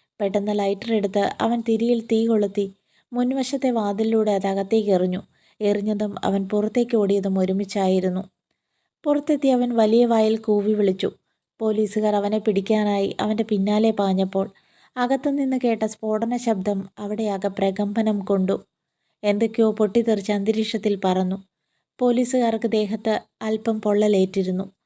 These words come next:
അത് പെട്രോൾ ബോംബായിരുന്നു എന്ന് അവർ പെട്ടെന്ന് തിരിച്ചറിഞ്ഞു. അവർ തിരഞ്ഞു വന്ന ആളുടെ മുഖം അവർ കണ്ടിരുന്നില്ല. പോലീസുകാർ പെട്ടെന്ന് തന്നെ അധികാരികളെ വിവരമറിയിച്ചു. അവരെ കൊണ്ടുപോകാനായി ആംബുലൻസും എത്തി.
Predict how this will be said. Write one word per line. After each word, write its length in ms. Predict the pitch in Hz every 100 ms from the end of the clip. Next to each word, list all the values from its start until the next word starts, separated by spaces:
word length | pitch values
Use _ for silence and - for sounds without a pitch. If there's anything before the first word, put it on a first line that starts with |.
| _ _ _
അത് 140 | 208 196
പെട്രോൾ 420 | 196 196 208 220
ബോംബായിരുന്നു 720 | 220 233 220 214 208 202 202
എന്ന് 260 | 202 190 196 -
അവർ 160 | 208
പെട്ടെന്ന് 460 | 208 196 190 208 208
തിരിച്ചറിഞ്ഞു. 640 | 196 185 185 185 180 185 - _ _ _ _ _ _ _ _ _ _ _ -
അവർ 200 | 262 277
തിരഞ്ഞു 400 | 277 269 262 269
വന്ന 200 | 269 240
ആളുടെ 320 | 240 220 220
മുഖം 340 | 233 214 208 202 -
അവർ 180 | 220 202
കണ്ടിരുന്നില്ല. 720 | 214 190 185 202 214 196 185 180 - _ _ _ _ -
പോലീസുകാർ 520 | 208 208 196 214 208
പെട്ടെന്ന് 420 | 202 196 220 220
തന്നെ 220 | 208 202 202
അധികാരികളെ 640 | 190 202 214 220 214 214
വിവരമറിയിച്ചു. 800 | 196 190 196 196 190 190 185 - - _ _ _ -
അവരെ 260 | 214 214 220
കൊണ്ടുപോകാനായി 760 | 220 214 220 220 220 214 214
ആംബുലൻസും 720 | 196 185 190 208 214 208 214 190
എത്തി. 260 | 180 190